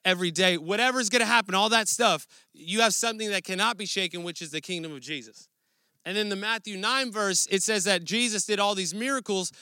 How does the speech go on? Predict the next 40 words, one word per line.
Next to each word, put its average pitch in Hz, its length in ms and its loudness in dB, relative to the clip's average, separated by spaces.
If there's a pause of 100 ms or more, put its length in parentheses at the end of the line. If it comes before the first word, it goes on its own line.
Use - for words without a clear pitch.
(200)
but 202 180 2
guess 226 300 2
what 226 140 2
he 190 100 -2
had 220 340 2
inside 214 500 -2
of 185 80 -4
him, 175 120 -4
which 180 160 -2
I 190 100 2
know 190 120 0
you 190 180 -2
guys 214 260 0
all 196 120 0
have, 185 320 2
or 220 260 0
were 196 160 -4
going 190 340 -6
forward 247 400 0
towards 180 220 -4
that? 180 180 -2 (200)
It 196 100 -4
said 208 120 -2
he 202 120 -4
had 220 180 0
compassion 185 640 -2
on 165 120 4
the 147 80 2
crowd 175 340 -4 (680)
'cause 190 180 4
they 208 120 6
were 214 240 2
harassed 208 480 2
and 208 120 -6
helpless 190 420 -4
like 165 160 -4
sheep 202 260 -4
without 156 260 -4
a 120 40 -12
shepherd. 135 420 -6